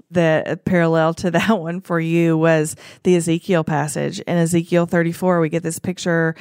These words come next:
where it, from the Lord's mouth, like, the Lord is speaking and, and comparing himself to a shepherd and his people as the flock. And he's just talking about all the things that he's gonna do for them. "I will rescue them. I will bring them,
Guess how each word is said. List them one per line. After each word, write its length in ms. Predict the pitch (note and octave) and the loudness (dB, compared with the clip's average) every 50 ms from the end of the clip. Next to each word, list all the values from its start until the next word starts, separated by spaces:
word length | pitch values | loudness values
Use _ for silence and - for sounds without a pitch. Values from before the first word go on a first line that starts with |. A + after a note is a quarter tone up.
| - - - - - _ | -16 -20 -20 -20 -8 _
where 180 | - F#3 F3+ | 2 2 2
it, 300 | - D3 F#3+ F3 F3+ E3+ E3+ | 2 0 -2 -2 -2 -4 -4
from 240 | - - G#3+ A3+ A#3 | -2 0 0 2 2
the 60 | A#3 | 0
Lord's 380 | G#3+ F3+ F#3 G3 G3+ F#3+ E3+ E3+ | 2 2 2 2 2 0 0 -2
mouth, 260 | F3+ F3 D#3+ D3+ E3+ | 0 0 0 0 0
like, 180 | F#3 E3+ E3 - | -2 -2 -2 -2
the 100 | F3 E3+ | -2 0
Lord 300 | E3+ F3 F#3 F#3 F3+ F3 | 2 4 4 4 2 2
is 260 | E3+ E3 - - - - - - - - | 0 -2 -4 -10 -14 -16 -20 -20 -20 -16
speaking 540 | - - - - A#3 G#3 - G#3+ F#3+ F3+ F3 | -12 -12 -2 0 0 2 2 2 0 2 2
and, 200 | F3 E3+ E3+ - | 0 0 0 -2
and 440 | A2+ F3+ F3+ F3 E3+ E3+ E3 E3+ - - - - _ _ | -2 -2 0 0 -2 -2 -4 -6 -10 -14 -20 -20 _ _
comparing 480 | - A3 F#3+ - - G#3+ G3 G3 F#3+ | -4 -2 -2 0 2 2 2 2 2
himself 480 | F#3+ F#3 F3 F3+ E3+ F#3+ F3 E3 E3+ - | 0 -2 -2 -2 0 0 0 0 0 -2
to 140 | - - F3+ | -4 -4 -2
a 60 | E3 | -2
shepherd 520 | E3 - E3+ C#3+ C#3+ - A#2 A2 C3+ - - - | -2 0 -2 -2 -2 0 -2 -4 -4 -4 -8 -8
and 160 | - E3+ E3+ | -6 -4 -4
his 160 | E3 D#3+ - | -4 -4 -6
people 480 | - F3+ E3 - - D3+ D3+ D3 - D#2+ | -6 -8 -8 -4 -2 -2 -2 -2 0 0
as 240 | A#2+ D3+ D#3 D#3+ | 0 -2 -2 -4
the 80 | - D#3 | -6 -10
flock. 560 | - - D3+ C#3+ C#3 C#3+ C#3 A#2+ - - - - - - - - - _ | -8 -4 -2 0 0 0 -2 -4 -6 -10 -18 -20 -20 -20 -20 -20 -10 _
And 160 | - F3 F3 | -2 0 0
he's 180 | E3 D#3+ D#3 D#3+ | 0 -2 -2 -4
just 200 | E3+ E3 - - | -6 -6 -4 -2
talking 260 | G3 F#3+ F#3 F#3+ F#3 | -2 -2 -2 -2 -2
about 200 | F3+ E3+ E3 - | 0 0 0 0
all 200 | - F#3 F#3 F#3+ | 0 2 2 2
the 120 | F#3 F#3+ F#3+ | 0 -2 -4
things 320 | - F#3 E3+ E3+ E3+ E3 | -2 -2 -2 -2 -4 -6
that 80 | F3 E3 | -6 -6
he's 180 | D#3+ D#3+ D#3 | -6 -6 -4
gonna 220 | E3 E3 D#3 D#3 D3 | -4 -4 -4 -4 -2
do 160 | D#3 D3+ D3+ | -2 -4 -4
for 120 | - D#3+ | -4 -6
them. 200 | D3+ D3 D3 D3 | -4 -4 -4 -4
"I 80 | C#3+ C#3+ | -4 -4
will 120 | C#3+ C#3+ | -4 -2
rescue 440 | C#3+ D3+ D#3 D#3 D#3 - - E3 D3+ | 0 0 0 0 0 -4 -4 -2 -2
them. 260 | D3+ D3+ D3+ D3 D3 | 0 0 -2 -2 -4
I 100 | D3 C#3+ | -4 -4
will 100 | C#3+ D3 | -4 -4
bring 340 | C#3+ - D3+ D3+ D3+ D#3 D3+ | -2 -2 -2 0 0 0 0
them, 400 | D3+ D3 D3 D3 D3 D3 D3 D3 | 0 0 0 0 0 -2 -2 -6